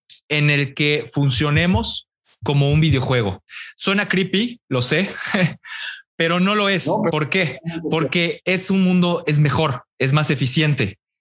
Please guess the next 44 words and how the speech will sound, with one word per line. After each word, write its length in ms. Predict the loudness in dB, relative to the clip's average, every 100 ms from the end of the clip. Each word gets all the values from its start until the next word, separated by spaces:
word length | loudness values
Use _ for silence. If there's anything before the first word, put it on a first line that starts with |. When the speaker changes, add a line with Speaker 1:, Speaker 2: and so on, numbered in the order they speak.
| -6
Speaker 1:
es 140 | -2 0
más, 480 | 2 0 -2 -6 -8 -8
y 80 | -4
esto 160 | -2 0
no 100 | 0
se 80 |
refiere 320 | 0 0 0 0
a 100 | 0
que 80 |
es 100 | 0
un 100 | 2
mundo 240 | 2 2 2
en 60 |
el 80 | 0
que 80 | 0
vamos 160 | 0 0
a 20 |
estar 220 | -2 -2
todos 400 | 0 0 0 -2
hipnotizados 720 | 0 2 2 2 0 0 0 -2
y 80 |
conectados 480 | -2 -2 0 0 0
a 40 | 0
las 120 | 0
computadoras. 720 | 0 0 0 0 -2 -4 -10 _ -20 -20 -20 -6
Simplemente 500 | 0 2 2 0 0
es 120 | 0
un 100 | 2
mundo 260 | 2 2
en 120 | 2 2
el 200 | 0 0
que 440 | 0 2 0 -2 _ _ _ _ _ -4
va 160 | -2
a 60 | 0
pasar 320 | -2 0 -2
justo 340 | 0 -2 0 -2
esto 220 | 0 -2
que 60 |
está 180 | 0 0
pasando 360 | 0 0 2 2
con 300 | 2 2 2
Bitcoins. 460 | 2 0 0 0
O 40 | 0
sea, 320 | 0 0 -2